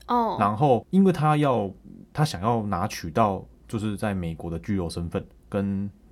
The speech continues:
Speaker 2: 美国公民身份，最快的方法有一种方式就是加入美国军队。
Speaker 1: 哦。
Speaker 2: 所以他一开始进来之后就说他加入美国军队，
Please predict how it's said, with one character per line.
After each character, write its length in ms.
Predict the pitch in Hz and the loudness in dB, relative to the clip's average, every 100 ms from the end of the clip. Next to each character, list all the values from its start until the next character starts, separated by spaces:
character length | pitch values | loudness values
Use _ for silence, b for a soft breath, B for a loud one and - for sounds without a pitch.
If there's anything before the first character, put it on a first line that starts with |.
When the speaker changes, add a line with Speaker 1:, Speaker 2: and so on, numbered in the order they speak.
| - | -14
Speaker 2:
美 140 | 95 82 | -8 -6
国 160 | 85 | -6
公 160 | 82 101 | -2 -2
民 100 | 87 | -2
身 140 | 85 | -4
份， 160 | 82 - B B B B B - | -4 -6 B B B B B -2
最 140 | 143 | 0
快 160 | 147 131 | 4 2
的 40 | |
方 160 | 110 110 | 2 0
法 140 | 92 | -2
有 140 | 78 | -2
一 40 | 85 | -4
种 140 | 85 | -6
方 160 | 87 90 | -6 -8
式 140 | 98 | -8
就 120 | - | -8
是 120 | 90 92 | -8 -4
加 200 | 104 92 | -4 -2
入 140 | 104 | -4
美 140 | 87 | -6
国 180 | 73 85 | -10 -12
军 160 | 85 82 | -8 -6
队。 180 | - - - - | -6 -8 -16 -6
Speaker 1:
哦。 680 | 214 220 254 269 277 269 262 | -2 -2 0 -2 -2 -2 0
Speaker 2:
所 100 | 180 | 2
以 40 | |
他 120 | 160 170 | 4 2
一 80 | 185 | 4
开 120 | 175 | 4
始 80 | 139 | 4
进 140 | 143 | 2
来 140 | 120 113 | 0 2
之 80 | |
后 80 | 120 | 0
就 100 | 117 | 0
说 100 | 110 | -2
他 120 | 104 | -2
加 100 | 107 | 0
入 60 | 98 | 0
美 100 | 90 | 0
国 100 | 78 | -4
军 120 | 82 | -6
队， 160 | 85 98 | -8 -8